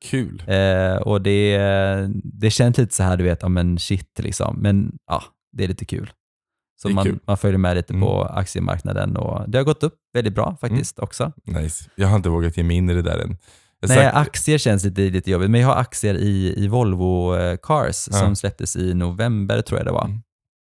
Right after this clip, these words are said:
Speaker 2: Då köpte jag lite och den är väldigt så här jojoig nu, liksom,
Speaker 1: Mm.
Speaker 2: för folk säljer och köper och säljer och köper.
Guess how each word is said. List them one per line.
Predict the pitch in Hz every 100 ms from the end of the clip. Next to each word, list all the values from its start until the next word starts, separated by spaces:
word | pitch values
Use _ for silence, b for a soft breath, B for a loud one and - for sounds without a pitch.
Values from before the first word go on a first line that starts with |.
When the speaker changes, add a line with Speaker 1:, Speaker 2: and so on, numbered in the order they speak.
| _ _ _ -
Speaker 2:
Då | -
köpte | 107 101 -
jag | 92
lite | 90 -
och | 95
den | 98 95
är | 92
väldigt | 98 90
så | 92
här | 92
jojoig | 95 95 85 90 107 95 92
nu, | 90 87
liksom, | 87 95
Speaker 1:
Mm. | 92
Speaker 2:
för | 90
folk | 95 90
säljer | - 90 87 87
och | -
köper | 92 85 - 92
och |
säljer | 92 92 92
och | 90
köper. | - 92 - 95